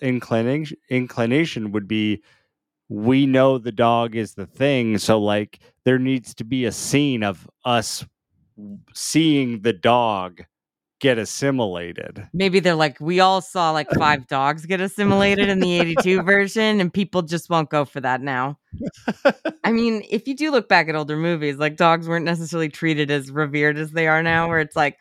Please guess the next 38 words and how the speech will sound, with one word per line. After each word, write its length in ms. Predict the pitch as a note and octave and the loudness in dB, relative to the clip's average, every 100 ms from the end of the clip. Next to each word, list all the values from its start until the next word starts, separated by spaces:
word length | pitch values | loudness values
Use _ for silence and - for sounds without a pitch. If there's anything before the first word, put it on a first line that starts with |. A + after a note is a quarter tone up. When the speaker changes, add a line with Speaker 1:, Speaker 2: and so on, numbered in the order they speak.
| _ _ - | _ _ -2
Speaker 2:
I 60 | |
mean, 140 | A3+ A3+ | 0 2
granted, 420 | A#3+ A#3 G3+ F3+ | 2 2 0 -2
in 100 | F#3 | 2
every 280 | A#3 A3 G#3 | 2 2 2
horror 280 | F#3 F#3+ F3+ | 4 4 2
movie, 320 | D#3 C#3 D3+ | -2 -4 -6
I 60 | |
think 240 | D3 F3 D#3 | -6 -8 -8
you're 100 | D3 | -12
crazy 480 | - F3 D3+ C3 C#3+ | 0 0 0 -4 -8
if 100 | - | -6
you 80 | |
don't 220 | C#3 C3+ C3+ | -4 -4 -6
assume 380 | - F#3+ F3+ | 0 4 4
the 60 | D#3 | 4
dog 300 | C#3+ C3 B2+ | 4 2 0
is 120 | A#2+ | -6
dead, 380 | - B2+ C3 C3 | -4 -4 -4 -4
like, 180 | D3 D3 | -4 0
immediately. 520 | E3 E3 C#3+ B2 B2 | 2 4 4 2 2
Speaker 1:
Yeah. 60 | D#3 | 2
Speaker 2:
I'm 60 | G#3 | 2
like, 140 | G3 | 4
"That 160 | G#3+ F#3+ | 2 4
dog's 320 | E3 C#3+ C#3 | 0 0 -6
not 200 | C3+ B2 | -8 -8
gonna 140 | C3 | -16
make 300 | C3 C3+ - | -16 -20 -12
it." 160 | B2+ - A3 | -10 -6 -6
And 320 | - B3 F3+ | -2 2 2
if 140 | A3 | 2
they 100 | F#3+ | 2
Speaker 1:
<laughs> 80 | G#3+ | 2
Speaker 2:
do, 180 | B3 D4+ | 4 4
I'm 200 | G3+ F#3+ | 4 2
always 200 | F#3 F#3 | -2 -4
like, 160 | G#3 | -8